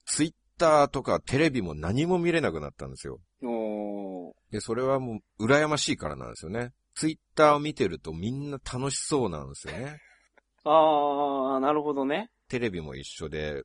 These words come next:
Speaker 1: こう、バラエティ番組とか見てるとみんな笑顔で人生をエンジョイしてる感じがして。
Speaker 2: あ、本当にそんな感じなんですね。それ見ると、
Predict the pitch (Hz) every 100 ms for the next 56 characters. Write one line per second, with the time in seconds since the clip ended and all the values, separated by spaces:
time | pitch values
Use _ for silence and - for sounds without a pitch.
0 | _ 85 85 92 117 131 139 131 123 104
1 | 80 78 76 78 73 67 - 85 104 110
2 | 104 117 123 101 78 78 78 110 107 87
3 | 76 76 98 98 101 - 69 62 - 78
4 | 71 69 67 - - 78 65 58 175 -
5 | - - _ _ _ - 349 392 403 392
6 | 330 330 339 302 311 285 269 180 123 147
7 | 139 320 370 226 202 208 294 269 165 123
8 | -